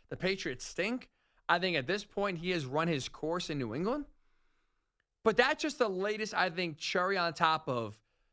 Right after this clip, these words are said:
New England's nervous about how this is gonna go over. They are now trying to plant seeds of, "Look how bad Bill was. He tried to bring Matt Patricia back last, uh, this upcoming year. We gotta move on." That's why that story was leaked out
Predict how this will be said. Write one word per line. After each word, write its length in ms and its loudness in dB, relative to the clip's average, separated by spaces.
New 240 0
England's 380 -2
nervous 460 0
about 160 0
how 240 6
this 180 -6
is 120 -6
gonna 180 2
go 220 0
over. 360 -2
They 260 2
are 100 0
now 240 4
trying 240 2
to 60 0
plant 420 0
seeds 360 -2
of, 140 0
"Look 240 -2
how 80 4
bad 260 4
Bill 200 4
was. 180 0
He 80 0
tried 200 6
to 40 0
bring 200 4
Matt 280 4
Patricia 300 -2
back 240 0
last, 260 -2
uh, 400 2
this 220 0
upcoming 340 0
year. 220 -8
We 140 -2
gotta 220 2
move 180 2
on." 260 0
That's 380 2
why 160 2
that 260 0
story 380 0
was 180 -2
leaked 300 -2
out 320 2